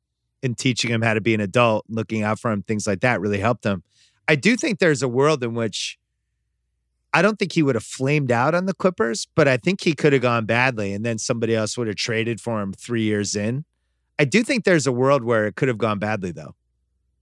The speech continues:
I, 'cause, only because I'm judging it by the entire nineties and two thousands with the Clippers,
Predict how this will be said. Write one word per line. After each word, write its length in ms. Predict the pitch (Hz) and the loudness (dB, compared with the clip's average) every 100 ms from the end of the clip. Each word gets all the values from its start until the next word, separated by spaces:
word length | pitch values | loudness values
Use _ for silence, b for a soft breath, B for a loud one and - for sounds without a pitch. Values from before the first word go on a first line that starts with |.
| _ 151 | _ 2
I, 160 | 160 - | 2 2
'cause, 220 | 175 139 190 | 0 2 2
only 240 | 190 220 | 4 4
because 340 | 147 165 147 | 2 2 0
I'm 140 | 151 131 | -2 0
judging 320 | 160 160 151 | 2 2 2
it 120 | 143 | 0
by 360 | 135 127 120 110 - | 2 0 0 -4 -4
the 120 | 139 | -4
entire 360 | 123 139 139 131 | 0 2 2 2
nineties 460 | 123 131 135 120 | -2 -2 -2 -4
and 120 | 113 | -6
two 140 | - 139 | -4 -4
thousands 480 | 117 131 135 139 131 | -2 -2 -4 -10 -10
with 140 | 123 | -10
the 60 | - | -4
Clippers, 560 | 139 - 160 160 - | -6 -4 -6 -6 -10